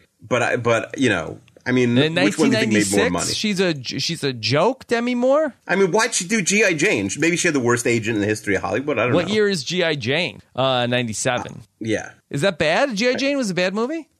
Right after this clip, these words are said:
Speaker 1: I think it was, I think it was, like, universally reviled,
Speaker 2: Fifty-five
Speaker 1: no?
Speaker 2: on, uh, Rotten Tomatoes. I don't think it's that bad.
Speaker 1: Yeah, I mean, it wasn't good. I mean,
Speaker 2: I mean,
Speaker 1: I guess
Speaker 2: this is
Speaker 1: Ridley
Speaker 2: news
Speaker 1: Scott made
Speaker 2: to
Speaker 1: it,
Speaker 2: me
Speaker 1: so
Speaker 2: that, uh, G I Jane was, like, uh, some joke of a movie.
Speaker 1: I thought it was a joke. Maybe I'm wrong. I don't know. I never saw it.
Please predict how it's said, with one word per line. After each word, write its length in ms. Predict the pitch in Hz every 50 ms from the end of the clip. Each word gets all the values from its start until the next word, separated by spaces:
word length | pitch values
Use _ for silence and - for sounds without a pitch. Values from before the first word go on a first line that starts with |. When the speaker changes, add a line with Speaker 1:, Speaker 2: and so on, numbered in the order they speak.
| _ -
Speaker 1:
I 60 | 185
think 260 | 180 - 262 247 247
it 60 | 226
was, 240 | 180 160 143 127 120
I 140 | 135 139 135
think 240 | 127 - 180 165 165
it 40 | 160
was, 140 | 139 120 107
like, 200 | 117 104 101 110
universally 560 | 123 123 113 98 107 113 113 117 - 117 104
reviled, 160 | 98 90 82
Speaker 2:
Fifty-five 800 | - - 98 120 - 170 185 214 214 185 165 147 143 147 143 143
Speaker 1:
no? 60 | 147
Speaker 2:
on, 220 | 139 139 139 139
uh, 160 | 135 131 127
Rotten 300 | 127 131 135 135 143 143
Tomatoes. 500 | 127 131 123 131 160 170 139 110 110 107
I 40 | 135
don't 80 | 147 151
think 120 | 143 113
it's 100 | 98 85
that 160 | 110 113 131
bad. 300 | - 104 92 104 123 135 - _ _ -
Speaker 1:
Yeah, 160 | 143 156 -
I 40 | 123
mean, 160 | 135 131 135
it 80 | 147 143
wasn't 260 | - 131 131 113 98
good. 360 | - 139 180 175 151 156 165 - - - _
I 80 | - -
mean, 220 | 180 185 170 160
Speaker 2:
I 60 | -
mean, 80 | 226 -
Speaker 1:
I 40 | -
guess 160 | - - -
Speaker 2:
this 120 | - 381
is 60 | - -
Speaker 1:
Ridley 160 | - - -
Speaker 2:
news 80 | - -
Speaker 1:
Scott 100 | - -
made 60 | -
Speaker 2:
to 60 | - 185
Speaker 1:
it, 20 |
Speaker 2:
me 80 | 165 147
Speaker 1:
so 120 | 143 135
Speaker 2:
that, 380 | 127 131 123 117 117 107 - -
uh, 160 | 120 120 120
G 240 | 120 113 120 170 185
I 120 | 175 156
Jane 460 | 135 117 107 135 143 170 185 170 135 120
was, 200 | 120 120 104 -
like, 260 | 117 110 107 - -
uh, 300 | 113 110 107 110 107 107
some 320 | - - - 127 123 120
joke 340 | 113 98 117 127 131 131 -
of 120 | 139 101
a 40 | 101
movie. 520 | 95 110 139 190 170 123 104 98 107 107 - _ _ _
Speaker 1:
I 140 | 180 262 302
thought 180 | - 294 302 294
it 60 | 302
was 100 | 254 202
a 60 | 147
joke. 240 | 113 139 120 110 123
Maybe 260 | 135 151 180 196 214
I'm 140 | 208 185 170
wrong. 320 | 208 247 180 - - - -
I 60 | 123
don't 120 | 147 160
know. 140 | 160 220 196
I 60 | 123 123
never 160 | 135 135 147
saw 240 | - - 165 165 131
it. 100 | -